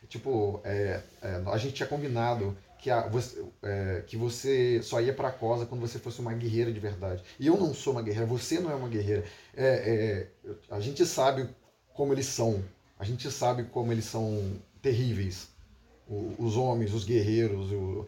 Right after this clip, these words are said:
aqueles que empunham a espada. E a gente não. Então como é que você pode ter feito isso? E, e, e ela, é, isso dá esse senso de proteção e ódio por ela ter ido ao mesmo tempo.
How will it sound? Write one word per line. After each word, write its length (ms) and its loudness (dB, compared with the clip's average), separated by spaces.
aqueles 400 -2
que 520 -2
empunham 340 -2
a 40 0
espada. 520 -2
E 100 0
a 80 2
gente 240 0
não. 280 -2
Então 140 -6
como 140 -6
é 20 -4
que 80 -6
você 80 -2
pode 240 0
ter 160 -2
feito 340 -4
isso? 320 -6
E, 80 -4
e, 380 -4
e 80 2
ela, 280 4
é, 260 -4
isso 340 -4
dá 440 2
esse 240 -6
senso 340 -8
de 400 -2
proteção 920 -4
e 120 -2
ódio 480 4
por 120 -4
ela 180 -2
ter 100 -8
ido 200 -2
ao 40 -2
mesmo 220 -4
tempo. 360 -6